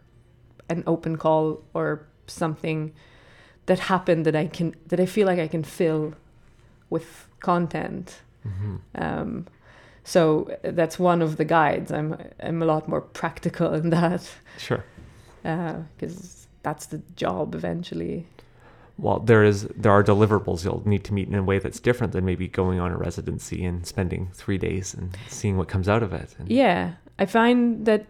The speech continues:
Speaker 1: uh, curatorially I work a lot like an editor almost. So if,
Speaker 2: Okay.
Speaker 1: if we compare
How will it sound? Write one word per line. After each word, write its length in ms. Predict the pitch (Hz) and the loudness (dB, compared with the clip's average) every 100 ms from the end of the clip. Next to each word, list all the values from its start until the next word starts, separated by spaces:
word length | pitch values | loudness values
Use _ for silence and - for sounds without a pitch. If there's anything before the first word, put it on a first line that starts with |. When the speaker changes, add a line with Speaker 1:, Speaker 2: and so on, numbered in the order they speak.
| - | 0
Speaker 1:
uh, 180 | 190 185 | 2 2
curatorially 680 | 185 185 185 175 170 170 160 | 2 0 4 4 4 4 4
I 40 | |
work 280 | 160 160 156 | 4 2 2
a 40 | |
lot 500 | 160 151 - - - - - - - | 2 0 -4 -16 -20 -20 -20 -20 -14
like 300 | - 170 160 | -6 -4 -4
an 120 | 156 | -6
editor 560 | - 180 208 214 247 262 262 - | -4 -2 0 -2 -2 -2 -6 -4
almost. 640 | 240 247 247 240 - - - _ _ | 0 2 0 -4 -12 -20 -20 _ _
So 240 | - 165 | 0 0
if, 160 | 156 107 | 0 -4
Speaker 2:
Okay. 80 | |
Speaker 1:
if 120 | 165 170 | -4 -4
we 80 | |
compare 520 | 170 165 160 160 160 | -4 -2 0 0 0